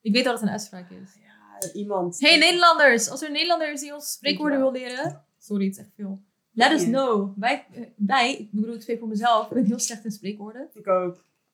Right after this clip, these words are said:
Speaker 2: Ik ben
Speaker 1: Oh.
Speaker 2: heel, heel slecht in Nederlands, zoals je net al hoorde in de
Speaker 1: <laughs>
Speaker 2: intro. Dus. <laughs> Maar, ja.
Speaker 1: Ja.
Speaker 2: Ik denk dat ik tussen mijn vijftien en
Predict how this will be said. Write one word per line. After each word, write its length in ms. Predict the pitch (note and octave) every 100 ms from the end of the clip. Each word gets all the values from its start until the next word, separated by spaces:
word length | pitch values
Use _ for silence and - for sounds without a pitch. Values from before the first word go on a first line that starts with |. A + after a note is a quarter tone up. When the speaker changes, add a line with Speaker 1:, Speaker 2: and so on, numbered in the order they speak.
| G3+
Speaker 2:
Ik 100 | G#3
ben 80 | A3
Speaker 1:
Oh. 40 |
Speaker 2:
heel, 200 | A3 A#3+
heel 200 | A3+ G#3
slecht 200 | G#3+ G#3+
in 80 | G3
Nederlands, 360 | F3 G3+ E3+ E3+
zoals 200 | E3+ -
je 60 |
net 160 | F3+ F3
al 100 | F3
hoorde 300 | F3 E3+ D#3+ C3+
in 140 | D#3 F3+
de 60 | E4+
Speaker 1:
<laughs> 40 |
Speaker 2:
intro. 380 | G#3 F3 D#3+ D#3+ A#4+ B4 A#4 - -
Dus. 560 | G#3+ A#3+ G#3+ G#3+ - - _ _ - - _
<laughs> 600 | F#4 F#4+ D4 C#4 - -
Maar, 520 | G#3+ D#4+ D4 - - _ _ _ - -
ja. 460 | - D#4+ A#3+ - _
Speaker 1:
Ja. 340 | - B3+ F#3 - _ _ _ _
Speaker 2:
Ik 160 | - G#3
denk 140 | C4 E4
dat 80 |
ik 140 | D#4 D#4
tussen 280 | C#4+ C4+ B3+
mijn 360 | B3 - - - _ _ _ _
vijftien 1200 | A#3+ C4 E4+ E4 - C#4+ D4 C#4+ C#4+ C#4+ C#4 - _
en 800 | G#3+ A#3 A#3 A#3 A#3 A#3 A#3